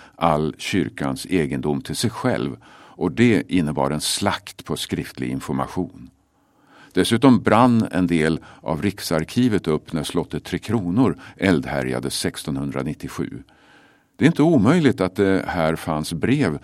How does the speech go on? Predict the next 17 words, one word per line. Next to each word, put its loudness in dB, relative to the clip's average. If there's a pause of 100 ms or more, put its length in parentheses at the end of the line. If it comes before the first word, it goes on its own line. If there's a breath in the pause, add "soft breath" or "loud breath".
(160 loud breath)
från -2
kyrkoherden -2
i -2
Luleå -2
socken, -6 (300 loud breath)
Johannes 0 (200 soft breath)
Karoli, 0 (160)
eller -10
Karlsson, -2 (200 loud breath)
som -2
var 4
verksam 2
under -2
åren -2
fjortonhundraåtta -4
till -10
fjortonhundratjugofem. -6